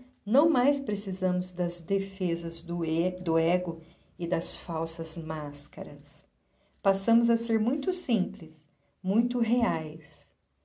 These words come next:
"Isso é perigoso", diz o ego.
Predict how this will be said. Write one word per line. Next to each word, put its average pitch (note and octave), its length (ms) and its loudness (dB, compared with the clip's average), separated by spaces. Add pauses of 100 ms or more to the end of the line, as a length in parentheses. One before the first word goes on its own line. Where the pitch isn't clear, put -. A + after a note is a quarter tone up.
(360)
"Isso E3+ 240 -2
é G3+ 40 2
perigoso", A#3+ 760 2
diz E3+ 280 -4
o E3 100 2
ego. D3 400 -2